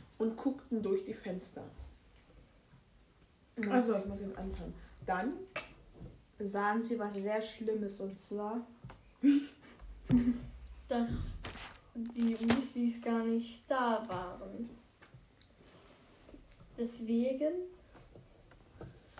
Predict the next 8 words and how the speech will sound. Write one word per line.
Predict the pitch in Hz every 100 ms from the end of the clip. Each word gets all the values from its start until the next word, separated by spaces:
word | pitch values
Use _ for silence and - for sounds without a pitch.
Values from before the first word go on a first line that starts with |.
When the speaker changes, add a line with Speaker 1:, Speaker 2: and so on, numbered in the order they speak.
| - - - - - 247
Speaker 1:
ging | 233 247 269 294 - - -
Dumbledore | 208 220 247 254 262 262
mit | 240 214 -
Harry | 214 226 233 226
in | 220
den | 208 208
Fuchsbau | - 247 247 - 262 254
und | 247 226 311